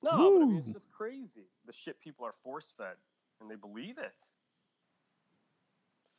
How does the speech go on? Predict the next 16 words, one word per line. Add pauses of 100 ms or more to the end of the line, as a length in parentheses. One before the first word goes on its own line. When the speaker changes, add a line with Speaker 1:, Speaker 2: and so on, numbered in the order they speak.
Speaker 1:
fucking
nuts. (960)
Go
fucking
read
a
book. (1900)
Learn. (1200)
Speaking
of
books,
Kyle. (640)
Speaker 2:
You've
been
reading
some.